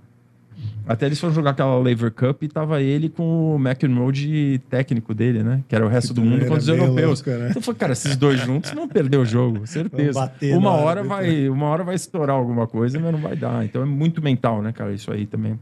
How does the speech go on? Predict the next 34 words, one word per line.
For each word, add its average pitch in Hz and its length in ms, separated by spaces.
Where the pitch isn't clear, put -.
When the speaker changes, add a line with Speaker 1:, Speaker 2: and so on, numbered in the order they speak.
Speaker 2:
Cara, 120 260
esses - 340
caras, 110 960
parece 110 400
que - 80
eles 117 180
são 120 480
alienígenas, 113 840
o 101 60
Speaker 1:
É. - 20
Speaker 2:
Nadal, 107 580
o 104 120
Djokovic. 107 880
Chega 143 320
a - 20
hora 165 160
da 156 100
pressão, 127 840
os - 100
pontos 131 380
decisivos, 123 840
os 101 120
caras 143 760
jogam 147 420
três 165 440
vezes 170 240
melhor 151 340
que 160 80
o 170 40
normal. 135 600
É 110 40
uma 113 120
coisa 139 220
inacreditável, 139 1200